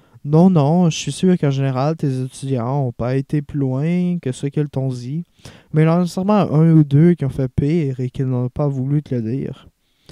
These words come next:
Du coin de l'œil, je le vois hausser les épaules. Ou, ils ont oublié. Un temps,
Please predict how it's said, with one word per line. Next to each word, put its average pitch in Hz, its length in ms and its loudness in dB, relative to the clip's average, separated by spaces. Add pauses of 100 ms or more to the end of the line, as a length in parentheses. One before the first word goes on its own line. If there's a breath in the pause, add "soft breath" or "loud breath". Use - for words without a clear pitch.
(440 soft breath)
Du 151 100 -8
coin 160 220 4
de 156 80 0
l'œil, 156 420 4
je 139 140 -4
le 139 80 2
vois 143 180 2
hausser 151 300 0
les 147 180 0
épaules. 139 520 0 (220)
Ou, 156 220 -4 (220)
ils 131 260 0
ont 120 120 2
oublié. 117 540 -4 (760 soft breath)
Un 143 140 0
temps, 170 280 0